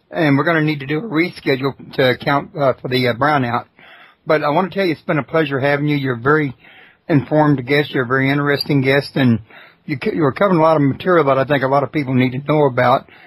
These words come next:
And I wanna apologize one more time for that brownout. And I do have your, you know, contact info. And tomorrow, the next day, I'll be in touch about scheduling you to,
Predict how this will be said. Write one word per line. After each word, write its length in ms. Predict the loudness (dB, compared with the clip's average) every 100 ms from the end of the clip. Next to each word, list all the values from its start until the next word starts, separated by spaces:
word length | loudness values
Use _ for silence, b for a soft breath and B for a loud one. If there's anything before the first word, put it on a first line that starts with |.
| B B -4
And 100 | 0
I 180 | 0 -2 -6
wanna 220 | -2 0
apologize 580 | 0 -2 0 0 0 0
one 160 | -2
more 100 | -2
time 320 | -2 -2 -2 -2
for 160 | -2 0
that 240 | 0 -4
brownout. 560 | -2 0 0 0 0 -2 B B B B -6
And 140 | -2
I 80 | 0
do 160 | -2 -2
have 240 | -2 -2
your, 240 | -2 -4 -6
you 100 | -4
know, 80 | -2
contact 560 | 0 0 0 -2 -4 -2
info. 640 | -4 -4 -6 -2 -2 -4 B B B B 0
And 260 | 4 4
tomorrow, 380 | 2 2 4 4
the 80 | 2
next 300 | 2 -2 -2
day, 140 | -2 2
I'll 180 | 2
be 140 | 0 -2
in 100 | -2
touch 420 | 0 0 0 -8 _ B B B -8
about 300 | -2 0 0
scheduling 600 | -6 -4 -4 -2 0 0
you 140 | 0 2
to, 260 | 2 2